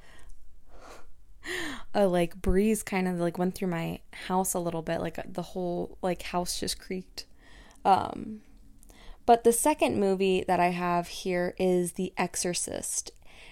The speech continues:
And this one is, I mean, having a ton of people die around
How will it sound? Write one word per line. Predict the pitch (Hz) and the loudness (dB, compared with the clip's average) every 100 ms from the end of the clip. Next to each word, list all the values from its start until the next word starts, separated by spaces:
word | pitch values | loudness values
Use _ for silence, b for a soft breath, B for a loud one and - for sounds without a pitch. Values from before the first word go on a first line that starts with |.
| B | B
And | 185 190 190 190 | 4 6 6 4
this | 214 - - | 2 2 4
one | 277 277 285 285 | 6 6 4 2
is, | - 196 190 190 190 185 - - | 4 6 8 6 4 0 -4 2
I | |
mean, | 220 214 202 202 - - - | 6 6 4 0 -4 -16 -6
having | 208 247 262 | 4 6 6
a | 233 | 4
ton | 214 196 | 2 0
of | |
people | 190 175 175 | 0 0 2
die | 170 165 175 180 | 4 4 4 2
around | - 185 180 175 175 180 | 2 4 2 2 0 -4